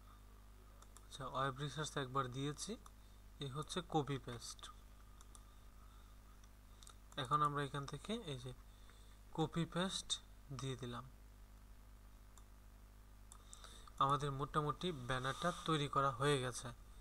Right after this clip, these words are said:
আমাদের ব্যানারটা মোটামুটি তৈরি করা হয়ে গেছে। এখন আমরা এখান থেকে যেটা করতে পারি, এখান থেকে একটা image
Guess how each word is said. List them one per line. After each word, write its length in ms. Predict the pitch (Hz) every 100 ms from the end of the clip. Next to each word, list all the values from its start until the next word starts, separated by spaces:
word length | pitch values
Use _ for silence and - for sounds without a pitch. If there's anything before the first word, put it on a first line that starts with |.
| - - - - - - - - -
আমাদের 300 | 135 135 170 185 - - - 143
ব্যানারটা 440 | 127 135 139 151
মোটামুটি 480 | 143 135 135 127 190 208 165
তৈরি 200 | 147 131
করা 200 | 135 131
হয়ে 220 | 139 139
গেছে। 300 | 147 - 233 - - - - - -
এখন 300 | 147 - 196
আমরা 220 | 185 175
এখান 220 | 160 165
থেকে 240 | 151 139 135
যেটা 260 | 135 160
করতে 300 | 151 139 139
পারি, 280 | 123 127 208 - - - - - - - - - - - - - - - - - - - - - - - - -
এখান 260 | 165 143 151
থেকে 220 | 156 151
একটা 200 | 143 - 165 -
image 460 | 185 165 156 127